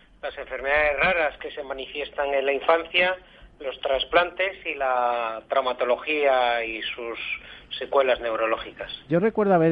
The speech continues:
Speaker 2: leído en algún momento unas noticias en prensa general hablando de que se habían conseguido determinados resultados gracias a la, a, financiación que vosotros habéis aportado.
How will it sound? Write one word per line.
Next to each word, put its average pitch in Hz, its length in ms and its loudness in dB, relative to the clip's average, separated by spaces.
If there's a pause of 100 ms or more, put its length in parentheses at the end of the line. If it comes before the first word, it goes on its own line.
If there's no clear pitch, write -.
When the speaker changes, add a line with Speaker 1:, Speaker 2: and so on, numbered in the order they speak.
(140)
Speaker 2:
leído 143 280 4
en 143 100 2
algún 131 200 0
momento 135 580 2
unas 123 800 0
noticias 135 540 -4
en 123 100 -6
prensa 123 320 -4
general 127 520 0
hablando 127 400 0
de 135 160 2
que 151 240 2
se 139 120 -4
habían 139 220 -2
conseguido 151 380 0
determinados 143 600 2
resultados 147 600 0
gracias 151 580 2 (520)
a 139 160 2
la, 175 520 2
a, 131 320 -4
financiación 135 720 0
que 196 80 0
vosotros 151 340 0
habéis 175 240 2
aportado. 127 760 2